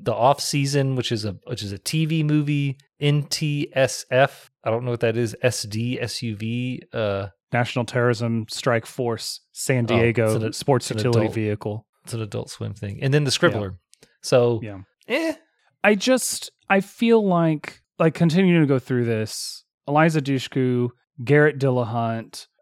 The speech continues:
Speaker 2: <sighs> Billy Campbell, Kunal Nayyar, who, I mean, he's barely there, but I, I feel like maybe they cast, the, they throw a bone to some unknowns, you know what I mean?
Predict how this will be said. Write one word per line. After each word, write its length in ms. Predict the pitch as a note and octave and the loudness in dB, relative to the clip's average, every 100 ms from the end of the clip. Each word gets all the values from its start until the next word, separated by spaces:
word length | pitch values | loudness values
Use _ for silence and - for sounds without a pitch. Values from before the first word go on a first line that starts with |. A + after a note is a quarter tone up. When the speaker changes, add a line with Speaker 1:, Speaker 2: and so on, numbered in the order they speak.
| _ | _
Speaker 2:
<sighs> 520 | - - - _ _ - | -20 -20 -20 _ _ -8
Billy 260 | B2+ C#3 | 0 0
Campbell, 840 | - - C3 C3 B2 B2 B2 A#2+ - _ - | 0 -2 0 0 0 -2 -2 -4 -8 _ -8
Kunal 380 | C#3+ C3+ C#3 | 0 2 4
Nayyar, 560 | C#3+ B2+ A#2+ A#2 A#2 A#2+ | 4 2 2 2 0 0
who, 160 | C#3 E3 | -2 0
I 40 | |
mean, 100 | F3 | 4
he's 200 | D#3+ D#3+ | 4 2
barely 420 | B2 C#3 C3+ A#2+ A2+ | 2 2 4 2 0
there, 420 | A#2 A2 G#2+ G#2+ _ - | -2 -4 -6 -10 _ 0
but 100 | D3 | 2
I, 140 | C#3 | 4
I 40 | C3+ | 2
feel 220 | - F#3 | 4 6
like 420 | E3+ C#3+ B2+ - _ _ - | 6 6 2 -8 _ _ -2
maybe 580 | D#3 E3 F3 F3 F#3+ F#3 | 4 4 4 2 2 2
they 180 | F3+ E3+ | 4 2
cast, 520 | - F3 F3 - - | 0 -2 -2 -6 -4
the, 100 | D#3 | -2
they 280 | B2+ D3 D3+ | -2 -2 -2
throw 260 | - E3 | 2 4
a 40 | D3+ | 4
bone 260 | C#3 D3+ | 6 4
to 60 | D#3 | 2
some 180 | - D3+ | -2 -2
unknowns, 680 | C#3+ C#3 C3 F3 A#3 - - _ | 0 0 2 0 -2 -6 -14 _
you 140 | - F3+ | -2 2
know 100 | F#3+ | 4
what 100 | F#3+ | 4
I 60 | |
mean? 300 | G3 G3+ A3+ | 2 0 -2